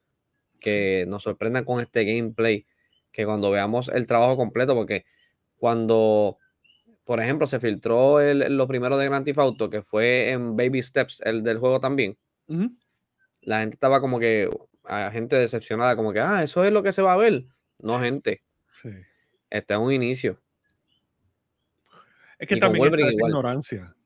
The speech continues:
Speaker 2: de, de, de
Speaker 1: Sí.
Speaker 2: mucha gente de que, "Ah, wow, así que se va el juego". Gente,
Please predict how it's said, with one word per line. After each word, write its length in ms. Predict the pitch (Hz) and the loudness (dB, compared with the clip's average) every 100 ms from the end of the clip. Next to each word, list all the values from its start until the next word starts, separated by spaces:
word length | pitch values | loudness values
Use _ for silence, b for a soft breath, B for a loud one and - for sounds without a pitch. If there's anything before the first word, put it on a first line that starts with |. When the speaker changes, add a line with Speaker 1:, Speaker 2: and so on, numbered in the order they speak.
| _ | _
Speaker 2:
de, 220 | 123 123 | -8 -6
de, 200 | 123 120 | -2 -4
de 120 | 117 | -2
Speaker 1:
Sí. 60 | 123 | -4
Speaker 2:
mucha 180 | 123 151 | -4 -4
gente 180 | 147 147 | -2 -2
de 100 | 135 | -2
que, 100 | 127 | -2
"Ah, 300 | 127 214 175 | -2 -2 0
wow, 300 | 180 233 165 | 2 4 2
así 180 | 139 - | 0 -4
que 100 | 214 | 0
se 100 | 226 | 2
va 80 | |
el 80 | 214 | 0
juego". 240 | 214 160 127 | 0 -2 -4
Gente, 500 | 131 151 156 98 | -8 -6 -6 -8